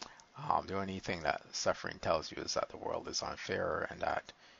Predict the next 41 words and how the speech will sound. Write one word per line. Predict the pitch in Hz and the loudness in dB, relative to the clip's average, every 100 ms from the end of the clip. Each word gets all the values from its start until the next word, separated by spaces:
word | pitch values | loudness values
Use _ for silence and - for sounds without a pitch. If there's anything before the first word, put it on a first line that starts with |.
| - - | -20 -10
it | - - | -6 -4
needs | 82 - | -2 -2
to | 82 | 0
be | 71 | -2
improved | 69 - 87 - | -4 -4 -2 -2
upon. | - - 85 - - - - - - - - | 0 -2 -2 -10 -20 -20 -20 -20 -12 -12 -6
So | - 101 92 95 | 2 2 2 2
not | 160 - | 0 0
so | 131 | 0
much | 110 - | -2 0
that | - | -2
something | - 87 87 | -2 -4 -6
is | 73 | -4
wrong | 87 101 | 0 0
with | 90 | -2
the | 73 | -4
world, | 67 64 67 - - | 0 2 2 -2 -4
but | - | -4
more | 98 95 | 0 2
that | 92 - | 2 2
the | |
world | - 101 76 73 | -2 2 2 2
is | - | -2
open | 82 82 - | -4 -6 -8
to | - - | -8 -8
improvement. | - - - - - - - - - - - - - | -8 -10 -12 -12 -12 -12 -16 -20 -20 -20 -20 -20 -10
Because | - 92 - - | 2 2 2 -4
being | 123 131 | -4 -2
wrong | 98 85 85 | 4 6 6
suggests | - 87 78 - - | 0 -2 -2 -4 -2
that | 85 - | 0 0
there's | - - - | 0 -4 -6
an | - 73 | -8 -8
ideal | 71 65 67 69 | -6 -8 -6 -4
world. | 67 - - 80 - - - - - - - | -4 -4 -6 -10 -12 -16 -16 -16 -18 -10 2
And | 92 87 78 - | 2 2 -2 -4
in | 87 | -4
terms | - 131 120 | 0 -2 2
of | 98 76 | 2 2
physicality, | - 67 - - 80 76 - - 50 - 85 | -4 -8 -6 6 8 8 0 -6 -6 -8 -6
so, | 82 - - | -2 0 0